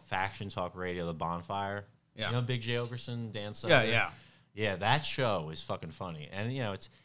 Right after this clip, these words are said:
Speaker 1: it's less of a po-, of a radio show and more of a, uh, you know, a podcast, like, comedy podcast. But still, I, I do listen to it, but it is dying. It's, it's, it's going away.
Speaker 2: I mean,
Speaker 1: So
Speaker 2: one of the things that I've wanted to do since I was a kid, uh,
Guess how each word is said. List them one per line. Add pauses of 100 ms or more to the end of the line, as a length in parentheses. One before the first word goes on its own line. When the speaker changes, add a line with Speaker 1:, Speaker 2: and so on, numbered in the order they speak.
Speaker 1:
it's
less
of
a
po-,
of
a
radio
show
and
more
of
a,
uh, (680)
you
know,
a (1500)
podcast,
like,
comedy
podcast.
But
still,
I,
I
do
listen
to
it,
but (460)
it
is
dying.
It's,
it's,
it's
going
away.
Speaker 2:
I
mean,
Speaker 1:
So
Speaker 2:
one
of
the
things
that
I've
wanted
to
do
since
I
was
a
kid,
uh,